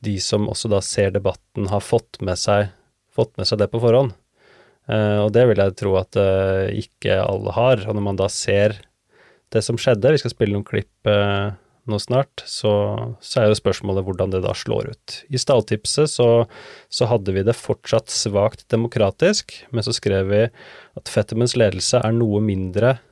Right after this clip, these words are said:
enn sist, altså i september, men vi må se nattens debatt før vi vurderer nye endringer. Og vi skal da diskutere mulige endringer,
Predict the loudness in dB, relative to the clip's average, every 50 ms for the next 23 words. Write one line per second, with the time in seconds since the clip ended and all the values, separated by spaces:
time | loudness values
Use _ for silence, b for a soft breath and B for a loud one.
0 | b b b b -10 -6 -6 -4 -2 0 0 0 -2 -2 -8 -10 -12 -12 -8 -8
1 | -8 -8 -8 -6 -4 -4 -2 0 0 0 0 -2 -4 -10 -6 -4 -2 0 0 0
2 | -2 -2 -4 -2 0 2 2 2 2 0 -2 -2 -2 -2 -4 _ -8 -8 -6 -6
3 | -6 -4 0 0 0 0 -2 -10 -12 -4 -2 0 0 0 0 2 0 0 0 0
4 | -4 -2 0 0 0 0 0 -2 -2 -2 -2 -2 -4 -6 -6 -4 -4 -2 -2 -2
5 | -2 -4 -4 -4 -4 -4 -6 -8 -10 B B B B B B B B B B B
6 | -4 -2 -2 -2 0 0 2 2 2 2 0 -2 -2 -2 -2 2 2 4 4 4
7 | 4 4 4 2 2 4 4 4 4 4 2 0 -2 -4 -4 -2 0 0 0